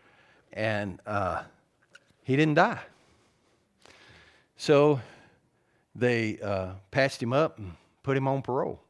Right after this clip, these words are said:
Well, he is robbing a man in downtown San Antonio, hit him with a pipe and killed him. They put him in Huntsville. And everybody was scared to death of him 'cause he was mean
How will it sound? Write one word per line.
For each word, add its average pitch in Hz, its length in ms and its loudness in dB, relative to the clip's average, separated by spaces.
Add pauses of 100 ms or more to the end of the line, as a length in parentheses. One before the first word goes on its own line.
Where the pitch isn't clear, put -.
(1800)
Well, 113 320 -2 (140)
he 117 180 -2
is 95 160 -6
robbing 123 360 2
a 110 40 -2
man 139 400 2 (680)
in 98 520 -6
downtown 123 540 -2
San 127 260 -2
Antonio, 123 580 -4
hit 120 200 -2
him 113 120 -4
with 113 140 -4
a - 40 -14
pipe 120 280 2
and - 100 -14
killed 113 260 -4
him. 80 100 -16 (880)
They 90 120 -10
put 107 200 -6
him 95 120 -8
in 85 80 -10
Huntsville. 92 420 -10 (1080)
And 78 120 -14
everybody 95 600 -6
was 82 160 -14
scared 92 320 -8
to 80 100 -10
death 85 360 -10
of 73 180 -14
him 69 120 -20 (920)
'cause 73 200 -16
he 104 160 -6
was - 220 -16
mean 82 880 -12